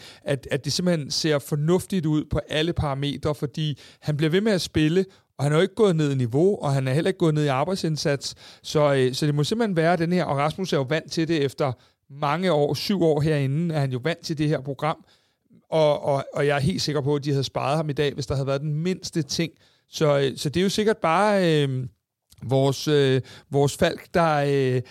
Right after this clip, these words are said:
der, der, øh, gør op med de her sæsoner, <laughs> hvor han ikke har spillet så meget, så tager han en for holdet nu, fordi at han også er så vigtig for vores spil i alle de her,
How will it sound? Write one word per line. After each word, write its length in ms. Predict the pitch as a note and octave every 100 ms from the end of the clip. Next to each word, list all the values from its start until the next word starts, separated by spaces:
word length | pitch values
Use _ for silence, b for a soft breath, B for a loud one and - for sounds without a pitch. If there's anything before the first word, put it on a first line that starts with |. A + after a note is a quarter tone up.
| B B
der, 240 | D3 C#3 A#2+
der, 280 | D3 C#3+ C3
øh, 340 | B2 B2 C3 -
gør 100 | D3
op 260 | C3+ E3
med 80 | F#3
de 140 | D3+ F3
her 140 | E3+
sæsoner, 500 | - D#3+ E3 F3 D#3
<laughs> 0 |
hvor 80 | C3+ F3
han 80 | D#3
ikke 120 | D3
har 40 | D#3+
spillet 340 | - D#3 E3+
så 80 | E3
meget, 320 | D3 C3+ D#3+
så 80 | D#3
tager 200 | - -
han 160 | D#3 D#3
en 140 | D3+
for 100 | D#3
holdet 300 | D3 D3 D#3
nu, 160 | D3 D3+ B B B -
fordi 320 | B2+ D3+ D3+
at 200 | C#3 -
han 140 | C#3+
også 220 | C#3 C3
er 40 | D3
så 140 | E3
vigtig 420 | C3+ D#3+ - E3
for 140 | - D3
vores 220 | B2+ B2+
spil 420 | - D3+ D#3 D3+
i 20 |
alle 200 | C#3 B2+
de 120 | C#3 C#3
her, 260 | D3 -